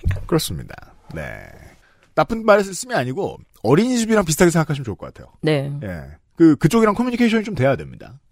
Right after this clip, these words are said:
Speaker 1: 네. 이렇게 하시는 게 좋겠습니다. 이성욱 씨의 정신 건강을 위해서. 제가 아는 한 이성욱 씨의 정신 건강을 걱정하는 건 저밖에 없어요.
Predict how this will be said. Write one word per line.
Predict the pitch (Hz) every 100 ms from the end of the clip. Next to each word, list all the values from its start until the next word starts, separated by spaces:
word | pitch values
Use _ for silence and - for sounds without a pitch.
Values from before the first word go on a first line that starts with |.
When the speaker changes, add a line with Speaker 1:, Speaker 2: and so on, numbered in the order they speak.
| -
Speaker 1:
네. | 67 58 50 50 _ _ - - - -
이렇게 | 208 - 226
하시는 | 220 226
게 | 226
좋겠습니다. | - 127 - 78 57 110
이성욱 | 147 170 180 180
씨의 | - 165
정신 | 151 156 170
건강을 | 143 117 80 67 57
위해서. | 50 - - - - - -
제가 | 156 190 165
아는 | 170
한 | 175
이성욱 | 156 160 185 175
씨의 | - 160
정신 | 151 160
건강을 | 165 160 160 147
걱정하는 | 123 - 151 147 143
건 | 160 175
저밖에 | - 135 202 -
없어요. | 143 - -